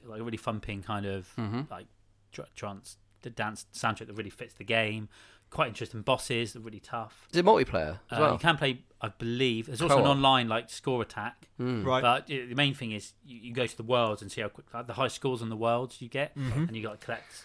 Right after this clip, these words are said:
Speaker 1: But similar to
Speaker 2: So much your, so your sort of game.
Speaker 1: <laughs> Yeah, similar. Res-, like,
Speaker 2: <laughs>
Speaker 1: re-, yeah, the Resogun part as well, where you,
Speaker 2: Yeah.
Speaker 1: uh, collect the hostages.
Speaker 2: Oh, yeah.
Speaker 3: Oh,
Speaker 1: You
Speaker 3: okay.
Speaker 1: have secrets and hostages, but you learn the worlds and, uh, you repeat it to learn it and, uh,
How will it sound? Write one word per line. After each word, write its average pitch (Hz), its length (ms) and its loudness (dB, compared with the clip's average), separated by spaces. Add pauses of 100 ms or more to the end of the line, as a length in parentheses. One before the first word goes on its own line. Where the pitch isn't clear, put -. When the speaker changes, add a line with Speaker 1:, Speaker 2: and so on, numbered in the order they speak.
(120)
Speaker 1:
But 156 120 -2
similar 180 300 6
to - 40 2
Speaker 2:
So 165 260 12
much 143 280 10
your, 135 140 10
so 151 180 6
your 127 240 6
sort 123 180 0
of 110 60 -4
game. 113 220 4
Speaker 1:
<laughs> 117 200 4
Yeah, 123 80 -2 (180)
similar. 143 400 10
Res-, 143 240 10
like, 151 180 10
Speaker 2:
<laughs> 165 260 10
Speaker 1:
re-, 175 60 -2
yeah, 117 140 4
the 117 80 0
Resogun 120 600 6
part 107 200 -2
as 104 120 -8
well, 117 200 4
where 104 160 -2
you, 101 240 -4
Speaker 2:
Yeah. 92 120 2
Speaker 1:
uh, 104 240 -4 (560)
collect - 320 -4
the 110 180 0
hostages. 127 540 -8 (140)
Speaker 2:
Oh, - 40 6
yeah. 160 200 12
Speaker 3:
Oh, 156 60 10
Speaker 1:
You 139 60 8
Speaker 3:
okay. - 100 2
Speaker 1:
have 117 40 4
secrets 113 320 -2
and 107 80 -6
hostages, - 400 -10 (220)
but 139 100 0
you 160 40 6
learn 180 220 8
the 131 60 -2
worlds 123 340 0
and, 107 100 -14
uh, 110 60 -10
you 120 160 -8
repeat 117 320 -8
it - 140 -14
to 117 80 -10
learn 113 320 -2
it 104 180 -10
and, 101 240 -10
uh, 98 220 -8